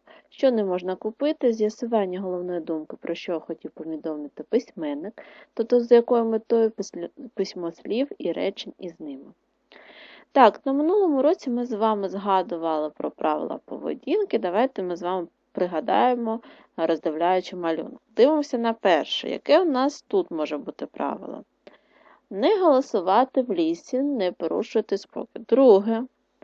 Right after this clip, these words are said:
Не брати зайвого природу, тобто не рвати ні грибочки, ні ягідки. Третє. Так, третє ось у нас малюночок. Так, не забруднювати природу, прибирати за собою сміття.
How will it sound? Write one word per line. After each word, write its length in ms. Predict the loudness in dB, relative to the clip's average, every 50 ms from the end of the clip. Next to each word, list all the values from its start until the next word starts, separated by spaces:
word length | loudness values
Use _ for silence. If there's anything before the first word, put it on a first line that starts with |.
| -20 _ _ _ _ _ _ _ _ _ _
Не 200 | -4 2 4 4
брати 540 | 4 6 6 8 8 8 8 8 6 4 4
зайвого 440 | 6 8 8 8 8 8 6 4 2
природу, 400 | 2 2 4 4 4 4 2 0 -6
тобто 220 | -12 -12 -10 -6
не 100 | -4 -2
рвати 300 | 2 2 2 2 2 -2
ні 100 | -8 -6
грибочки, 640 | -4 -4 -4 -2 2 4 4 4 4 0 -8 -4 -2
ні 180 | -2 0 0 0
ягідки. 560 | 0 -2 -4 -4 -4 -8 -14 -18 -18 -20 -16 -6
Третє. 560 | 2 4 6 6 6 4 0 -4 -6 -6 -6 -8 -12 _ _ _ _ _ _ _ _ _ _ _ _ _ _ _ _ _ _ _ _ _ _ _ _ _ _ _ _ _ _ _ _ _ _ _ _ _ _ _ _ _ _ _
Так, 440 | 4 8 8 10 8 8 6 2 -2
третє 380 | 0 4 4 4 4 4 2 0
ось 260 | 0 0 -2 -4 -8
у 20 |
нас 360 | -8 -8 -8 -8 -10 -16 -20 -20 _ _ _ -8
малюночок. 720 | -4 -2 -2 -2 -2 -2 -4 -6 -8 -8 -6 -8 -8 -6 _ 2
Так, 280 | 4 4 4 4 0
не 440 | -4 -4 0 2 4 4 6 4 4
забруднювати 960 | 4 4 2 2 4 2 4 4 4 2 2 -2 -6 -2 0 -2 -2 0 -2 -6
природу, 560 | -4 -2 -2 2 4 4 6 6 6 4 2
прибирати 560 | 2 2 0 0 2 4 4 4 2 2 -4
за 140 | -8 -8 -10
собою 400 | -8 -10 -10 -4 -2 -2 -2 -2
сміття. 600 | -4 -10 -10 -10 -10 -8 -6 -6 -6 -6 -6